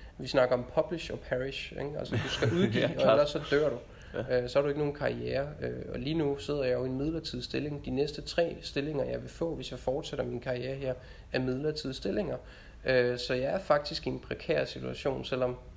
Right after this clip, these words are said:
Speaker 1: det måske ikke er det samme, som hvis man er, hvad ved jeg, metroarbejder eller et eller andet, ikke? Øhm,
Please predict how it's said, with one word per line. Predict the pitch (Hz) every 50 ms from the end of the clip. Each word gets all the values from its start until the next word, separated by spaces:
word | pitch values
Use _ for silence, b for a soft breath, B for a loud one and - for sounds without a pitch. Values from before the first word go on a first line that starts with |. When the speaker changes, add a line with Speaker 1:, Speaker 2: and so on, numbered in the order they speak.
| - - -
Speaker 1:
det | 135
måske | 127 127 - -
ikke | 135 131 165
er | 156
det | 135
samme, | - 131 123 127 135
som | 143 - 131
hvis | 127 123 120 -
man | 123 123 123
er, | 123 131 -
hvad | 135 131 127
ved | 127 123 127
jeg, | 127 127
metroarbejder | 127 143 175 180 - - - - 127 - 131 127 135 131 135 131
eller | 127 127 131
et | 135
eller | 131 131 127
andet, | 127 135 160 190 185 B B B B B B B B B
ikke? | 147 135 135 135
Øhm, | 135 131 127 127 123 123